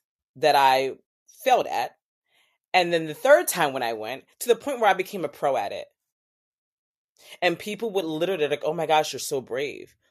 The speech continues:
Oh my gosh, how do you do that? Oh my gosh, you do," eh, but it was something that I was like, "You know what? I enjoy going out. I enjoy having this time. If I'm gonna be with my children m-, the majority of the time, I'm going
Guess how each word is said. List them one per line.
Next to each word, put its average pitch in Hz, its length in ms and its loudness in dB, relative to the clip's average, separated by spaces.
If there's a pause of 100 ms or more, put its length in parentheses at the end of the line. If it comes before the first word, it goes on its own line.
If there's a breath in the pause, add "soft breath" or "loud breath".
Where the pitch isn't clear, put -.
(140)
Oh 165 100 -2
my 160 120 2
gosh, 156 220 0
how 160 140 -4
do 160 80 -8
you 143 120 -8
do 139 200 -10
that? 50 340 -8 (420 soft breath)
Oh 185 100 4
my 175 180 4
gosh, 160 320 2
you 147 80 -12
do," 139 140 -10
eh, 170 100 2
but 175 180 -2
it 165 60 -2
was 170 140 -2
something 208 380 -2
that 175 100 0
I 160 60 4
was 160 100 -4
like, 175 140 -2
"You 175 80 -10
know 180 100 -4
what? 196 200 -2
I 160 180 0
enjoy 160 420 -2
going 135 380 -2
out. 120 260 -2
I 123 120 -2
enjoy 139 440 -4
having 131 360 -2
this 120 200 -8
time. 98 420 -14 (1400)
If 151 260 0
I'm 165 220 0
gonna 170 200 -2
be 160 200 -4
with 156 180 -4
my 147 120 -2
children 160 560 -4
m-, 135 160 -12
the 143 60 -2
majority 139 380 0
of 123 60 -6
the 120 80 -10
time, 185 400 -6
I'm 151 200 -4
going 151 240 -2